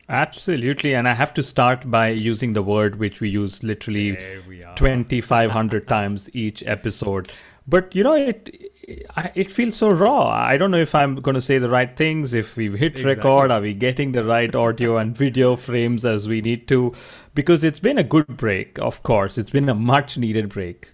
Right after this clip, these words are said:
Speaker 1: given that we're gonna have, like, six races in seven weekends or eight weekends or something like that here on, right? So it's like boom, boom, boom. The, all the racing that we didn't have in the last three weeks, we're gonna have a double dose of that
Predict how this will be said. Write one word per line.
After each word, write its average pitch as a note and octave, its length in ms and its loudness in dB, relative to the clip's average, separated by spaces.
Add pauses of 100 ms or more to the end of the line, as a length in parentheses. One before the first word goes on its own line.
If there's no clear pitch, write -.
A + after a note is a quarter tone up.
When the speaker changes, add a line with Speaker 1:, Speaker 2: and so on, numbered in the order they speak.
Speaker 1:
given A2 280 0
that G2 180 -2
we're G#2 80 -2
gonna G#2+ 220 -2
have, G#2+ 240 0
like, F2+ 320 -6
six - 400 -4
races G#2 480 -2
in G2 320 -4 (400)
seven C3+ 500 0
weekends A#2+ 560 0
or G2+ 120 -2
eight A2 200 -2
weekends A2 540 -2
or G2 140 0
something G#2 340 -4
like F#2+ 240 -4
that G2+ 280 -2
here G#2+ 280 0
on, F2+ 200 -4
right? G#2+ 340 0 (280)
So - 140 -6
it's G#2+ 300 -6
like F#2+ 260 -4 (140)
boom, C#3 220 2
boom, B2+ 200 4
boom. A#2 300 2
The, A2 180 -2
all C3 240 4
the B2+ 80 -2
racing B2 380 0
that A2 160 -2
we A2+ 80 -4
didn't G3 240 2
have C3 220 2
in A#2 100 -6
the A2+ 60 -2
last G#2+ 260 0
three A#2 180 -2
weeks, G2+ 300 -6
we're A2 100 -6
gonna G#2+ 220 -4
have G2 180 -4
a G2+ 40 -2
double A2 360 0
dose A#2 440 2
of G#2 200 -6
that G2 400 -6